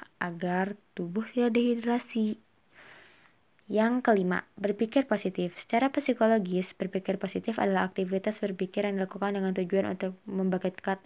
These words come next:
aspek positif pada diri, baik itu yang berupa potensi, semangat, tekad, maupun keyakinan diri,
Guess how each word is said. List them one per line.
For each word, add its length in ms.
aspek 400
positif 400
pada 240
diri, 320
baik 240
itu 160
yang 160
berupa 240
potensi, 640
semangat, 640
tekad, 400
maupun 400
keyakinan 400
diri, 320